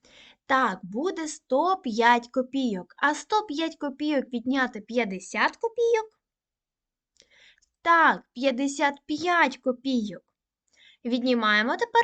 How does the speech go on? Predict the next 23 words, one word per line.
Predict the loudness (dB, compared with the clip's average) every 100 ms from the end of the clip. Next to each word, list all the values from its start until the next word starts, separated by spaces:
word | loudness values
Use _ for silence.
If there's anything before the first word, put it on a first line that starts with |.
| 2 0
гривні. | -2 -2 -4 -6 -10 _ _ _ _ -20 _ _ _ _ _ _ _ _
Було | -6 -2 0 2 0
дванадцять | 0 0 0 -2 -4 -6
гривень. | -4 -2 0 0 -2 -4 _ _ _ _ _ _ _ _
Так, | 4 6 4
ми | -4
одну | -4 -4 -4
гривню | -4 -4 -2
забрали | -2 0 2 2 0 -4
і |
стало | -8 -4 -2 -2 -6 -2
одинадцять | 0 0 0 0 -2 -6 -6
гривень. | -4 -4 -6 -10 _ -20 -20 -4
А | -2 0
одинадцять | -2 0 0 0 -4
гривень | -2 -2 -2
відняти | -4 -4 -6 -6 -12
сім | -8 -8 -4
гривень. | -4 -4 -6 -10 -14 _ _ _ _ _ _ _ _ _ _ _ _ _ _ _
Так, | 2 2 2 -8
це | -4 0 0 -2
чотири | -4 -2 0 0 0
гривні. | -2 -2 -2 -4 -8